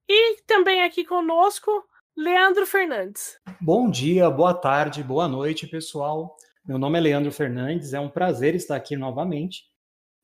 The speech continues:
Speaker 2: E hoje a gente vai falar sobre o R P G de Chamado de Cthulhu propriamente dito, né?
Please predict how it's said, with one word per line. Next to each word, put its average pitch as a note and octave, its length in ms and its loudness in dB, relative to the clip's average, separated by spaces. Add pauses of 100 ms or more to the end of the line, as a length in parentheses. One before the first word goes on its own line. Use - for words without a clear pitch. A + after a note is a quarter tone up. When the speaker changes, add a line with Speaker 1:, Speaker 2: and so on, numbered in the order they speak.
Speaker 2:
E C4+ 100 0
hoje A3 260 6
a B3 60 2
gente G3+ 280 -2
vai F#3 180 0
falar F#3+ 380 0
sobre F#3 500 -6
o G3+ 180 -4
R F3+ 180 -4
P A3 180 0
G D#3 340 -4 (120)
de D3 120 -16
Chamado C3+ 320 -4
de C#3 80 -18
Cthulhu E3 380 -8
propriamente D#3 640 -8
dito, E3+ 340 -6
né? A#2 200 -14